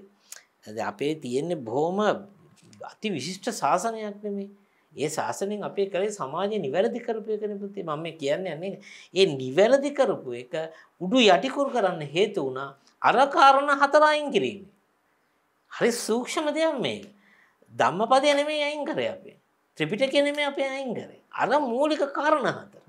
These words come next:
ඒකයි මම මේ කියන්නේ. එතකොට ඒක ශාසනයට ප්‍රහාරයක් එල්ල කරන්න සමත් වෙනවා. අද ශාසනයේ විකෘතිතාවයක් ඇති කරන්න, අ, ලොකු උත්සාහයක් දරනවා. මේක භේද බින්න කරන්න උත්සාහයක් දරනවා.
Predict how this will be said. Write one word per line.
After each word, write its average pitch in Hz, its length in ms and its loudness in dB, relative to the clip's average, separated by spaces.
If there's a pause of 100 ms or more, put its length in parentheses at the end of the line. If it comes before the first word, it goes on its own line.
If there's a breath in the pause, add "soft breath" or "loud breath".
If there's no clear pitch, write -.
(800)
ඒකයි 202 320 4
මම 254 180 0
මේ 226 120 0
කියන්නේ. 226 320 -2
එතකොට 240 300 0
ඒක 196 280 2
ශාසනයට 349 800 4
ප්‍රහාරයක් 202 480 4
එල්ල 127 160 -2
කරන්න 110 260 -8
සමත් 107 140 -14 (160)
වෙනවා. - 180 -20 (560)
අද 139 120 -2
ශාසනයේ 175 580 4
විකෘතිතාවයක් 196 840 2
ඇති 170 200 -6
කරන්න, 156 260 -2 (560 soft breath)
අ, 131 100 -10 (500)
ලොකු 135 320 -2
උත්සාහයක් 160 480 -4
දරනවා. - 320 -20 (520)
මේක 151 200 2
භේද 160 280 2
බින්න 131 240 -6
කරන්න 104 340 -8
උත්සාහයක් 117 440 -8
දරනවා. - 300 -20